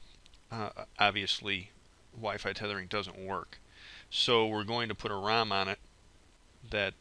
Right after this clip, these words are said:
uh, does allow the Wi-Fi tethering. This same method can be used to, uh, put the custom rom onto your stock Sprint S three. Same exact method.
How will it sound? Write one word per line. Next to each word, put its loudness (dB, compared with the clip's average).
uh, 0
does 2
allow 6
the -4
Wi-Fi 0
tethering. -4
This 4
same 4
method 2
can -8
be -2
used -2
to, -2
uh, 0
put -4
the 0
custom -4
rom 0
onto 0
your -2
stock 6
Sprint -2
S -2
three. -6
Same 2
exact 6
method. -4